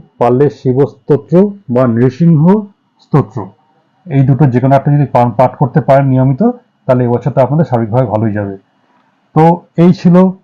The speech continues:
মিথুন রাশির চোদ্দশো একত্রিশ সালের আগাম ভবিষ্যৎবাণী। এই জাতক জাতিকাদের সঙ্গে কী হতে চলেছে, যদি ভিডিওটিকে ভালো লাগে তাহলে লাক-, লাইক, সাবস্ক্রাইব এবং অবশ্যই শেয়ার করে দেবেন।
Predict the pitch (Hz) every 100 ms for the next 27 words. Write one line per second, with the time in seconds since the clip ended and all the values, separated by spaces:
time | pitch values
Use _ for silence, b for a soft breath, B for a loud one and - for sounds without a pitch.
0 | _ _ _ - 139 - 180 165 143 -
1 | 143 131 - _ _ _ _ _ _ _
2 | _ 151 135 151 - 139 - 160 - 147
3 | 139 135 - _ _ 135 123 147 143 135
4 | 107 123 135 160 131 135 147 151 _ _
5 | _ - 135 127 127 135 127 127 127 123
6 | 117 127 120 - 139 147 143 143 135 156
7 | 160 - _ _ _ 131 123 123 120 127
8 | 123 127 113 131 147 147 156 165 - _
9 | _ _ 131 123 127 131 - _ 156 123
10 | 139 147 - _ _ _ _ _ _ -
11 | 120 - - 151 156 151 _ 139 135 123
12 | 135 127 151 123 135 127 151 135 143 170